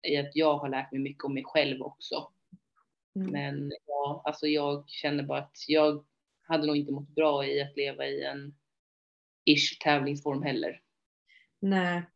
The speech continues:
Speaker 2: men och, och där är det ju som så här, eh, alltså man, absolut att vissa gånger så kan det ju gå överstyr också, att man, man kanske, alltså lite obekväm kommer man nog alltid vara, men ibland kan det ju gå lite överstyr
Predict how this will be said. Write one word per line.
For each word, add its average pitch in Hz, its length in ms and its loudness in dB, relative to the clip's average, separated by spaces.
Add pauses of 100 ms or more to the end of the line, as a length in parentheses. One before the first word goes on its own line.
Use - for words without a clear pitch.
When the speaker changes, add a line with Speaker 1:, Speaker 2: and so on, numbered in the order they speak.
(280)
Speaker 2:
men 190 200 6
och, 202 280 6
och 202 140 6
där 220 200 8
är 208 120 8
det 202 60 10
ju 202 80 10
som 190 260 -2
så 180 120 -4
här, 175 300 0 (400)
eh, 190 140 -4 (200)
alltså 190 240 2
man, 196 300 6 (640)
absolut 208 720 4
att 185 180 0 (100)
vissa 202 360 4
gånger 185 300 4
så 175 160 -4
kan 180 220 0
det 175 60 0
ju 170 80 2
gå 175 260 2
överstyr 170 680 2
också, 170 280 -2
att 165 220 -6
man, 165 280 -2 (440)
man 170 160 0
kanske, 175 480 0 (960)
alltså 190 340 4
lite 214 340 6
obekväm 196 640 2
kommer 175 220 -4
man 170 160 -2
nog 175 100 0
alltid 175 340 0
vara, 175 280 4
men 185 180 2
ibland 196 360 4
kan 185 120 -2
det 180 60 -2
ju 170 180 -4 (100)
gå 226 240 6
lite 180 360 2
överstyr 170 680 0